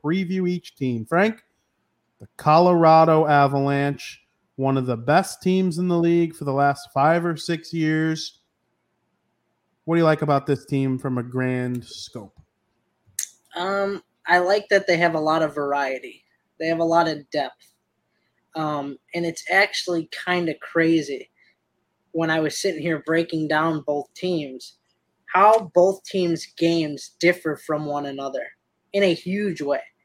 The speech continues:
Speaker 2: And you'll see it as we break down each section of the team on how different these two teams actually are and the types of games they play.
Speaker 1: Yeah, I couldn't agree with you more.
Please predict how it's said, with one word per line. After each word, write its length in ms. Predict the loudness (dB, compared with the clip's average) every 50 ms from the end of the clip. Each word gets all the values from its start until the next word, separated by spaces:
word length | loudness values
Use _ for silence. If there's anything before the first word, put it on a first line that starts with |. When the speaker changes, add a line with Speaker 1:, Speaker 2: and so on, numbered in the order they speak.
| _ _ _ _ _ _ _ _ -6
Speaker 2:
And 200 | -2 -2 -2 -2
you'll 280 | 0 4 4 4 4 4
see 340 | 2 -2 0 4 4 4 4
it 160 | 2 -2 _ _ -10 -4
as 200 | 0 0 0 0
we 200 | -2 -4 -4 -4
break 360 | -2 0 2 2 2 2 0
down 480 | 0 0 0 2 0 -2 -4 -6 -8 -12 _ -10
each 380 | -8 -8 -8 -8 -10 -14 -14 -14 _ _
section 500 | -10 -4 0 0 0 0 -2 -8 -6 -4
of 160 | -4 -4 -6 -8
the 100 | -14 -12
team 360 | -8 -4 -4 -4 -4 -6 -10 _ _ _ -20 -20 -18 _ -6
on 140 | -4 -4 -2
how 320 | 0 2 6 6 6 4 4 0 2
different 400 | 2 2 4 2 -2 -4 -2 -2
these 180 | -4 -4 -4
two 200 | -4 -4 -4 -4
teams 320 | -4 -2 -4 -4 -4 -6 -6 -4
actually 500 | -2 -2 -2 -4 -6 -6 -4 -4 -2 -2
are 200 | -2 -4 -6 -6 -10 _ _ _ _ -8
and 160 | -4 -4 -2 -4
the 80 | -4
types 340 | -4 -2 0 0 0 -2 -6
of 80 | -6 -6
games 320 | -6 -6 -6 -6 -8 -8
they 140 | -6 -6 -8
play. 280 | -8 -8 -10 -10 -10 -10 -14 _ _ _ _ _ _ _ _ _ _ _ _ _ _ _ _ _ _ _ _ _ _ _ _ _ _ _ _ _ _ _ _ _ _ _ _ _ 0
Speaker 1:
Yeah, 240 | 0 2 0 -2 -8 -6
I 120 | -4 -4 -2
couldn't 240 | 0 -2 -2 0 -2
agree 220 | -2 0 0 0
with 180 | 0 0 -2 -4
you 80 | -4
more. 520 | -2 0 0 0 0 -2 -4 -6 -12 _